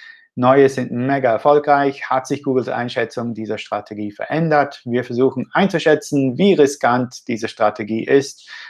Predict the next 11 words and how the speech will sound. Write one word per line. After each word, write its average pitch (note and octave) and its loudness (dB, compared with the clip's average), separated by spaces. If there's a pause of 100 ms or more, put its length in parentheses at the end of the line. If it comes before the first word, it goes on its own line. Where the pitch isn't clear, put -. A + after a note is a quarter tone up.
(120)
äh, A2 4
bei G#2+ 0
der G#2+ -2
Höhe A#2+ 2
der G#2 0
Kosten, B2 0
etwa A#2 -2
bei A2 4
der G#2+ -2
Übernahme A2+ 0
einer G#2 -6